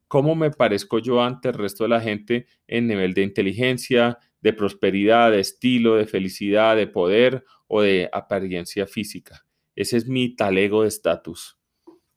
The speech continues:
Entonces, cuando la gente toma una decisión, hay veces le toca hacer una inversión y cuando se baja de dinero, por ejemplo, si invierten veinticinco mil, treinta mil o cincuenta mil dólares,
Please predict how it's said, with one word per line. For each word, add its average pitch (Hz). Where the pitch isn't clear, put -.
Entonces, 110
cuando 120
la 110
gente 120
toma 170
una 170
decisión, 131
hay 117
veces 117
le 123
toca 107
hacer 107
una 107
inversión 120
y 113
cuando 95
se 101
baja 113
de 151
dinero, 127
por 117
ejemplo, 107
si 135
invierten 117
veinticinco 113
mil, 113
treinta 110
mil 113
o 101
cincuenta 92
mil 95
dólares, 113